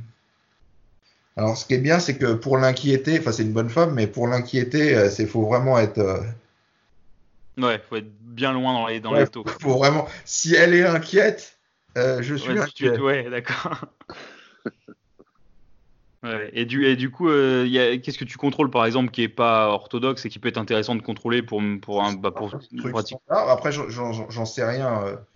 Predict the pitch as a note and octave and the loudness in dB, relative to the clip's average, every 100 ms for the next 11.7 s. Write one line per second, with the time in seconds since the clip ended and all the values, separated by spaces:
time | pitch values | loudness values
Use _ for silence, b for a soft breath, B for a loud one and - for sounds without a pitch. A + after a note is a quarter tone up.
0 | _ _ - C#3+ C#3 A2+ C3 B2 A2 A2+ | _ _ -10 -8 -8 -10 -8 -4 -2 -2
1 | A2+ B2 C#3+ - A#2 A2 A#2 A2+ C3 C#3+ | -4 -6 -8 -6 -6 -4 -4 2 4 2
2 | B2+ A#2 A2 A2 A2+ A2+ C3 C#3+ C3 G2 | 0 0 2 2 -2 0 2 4 4 2
3 | F2+ G2 A2 - _ _ _ A#2+ G#2+ A2 | -2 -10 -16 -20 _ _ _ -8 -6 -6
4 | - F#3 C#3+ C3 B2+ A#2 A#2 A2+ G2+ - | -6 -8 -2 4 4 4 -2 -2 -4 -6
5 | _ _ _ _ _ _ G#2+ A2+ - - | _ _ _ _ _ _ -14 -14 -16 -20
6 | - _ C3 _ _ _ _ _ _ - | -20 _ -20 _ _ _ _ _ _ -20
7 | _ _ _ - - _ - - - A#2+ | _ _ _ -20 -20 _ -20 -20 -14 -4
8 | A2+ - A2 - A2+ A#2+ A2+ A2+ A#2 A2+ | -4 -4 -10 -6 -4 0 2 2 2 0
9 | - A2+ G#2+ A#2 A2+ D#3+ C#3+ G2+ G#2 B2 | 2 2 0 -4 -4 -2 -2 0 -4 -4
10 | A#2+ F#3+ G3 E3+ D3+ A#2 C3 G#2 B2 A#2+ | 0 4 4 2 0 2 2 2 2 2
11 | B2+ A#2 B2 G2 G2 G2 _ | 0 -2 -2 -4 -8 -14 _